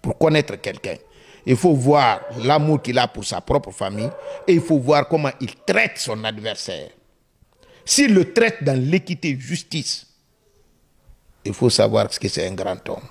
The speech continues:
Mais quel que soit ce qu'il te dit, s'il est dans l'adversité avec quelqu'un, il ne regarde pas la justice,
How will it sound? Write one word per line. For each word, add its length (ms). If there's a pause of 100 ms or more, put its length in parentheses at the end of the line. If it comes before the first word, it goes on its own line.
(680)
Mais 300
quel 200
que 120
soit 280
ce 140
qu'il 260
te 120
dit, 340 (640)
s'il 320
est 120
dans 180
l'adversité 800 (120)
avec 300
quelqu'un, 420 (2250)
il 160
ne 80
regarde 340
pas 140
la 160
justice, 640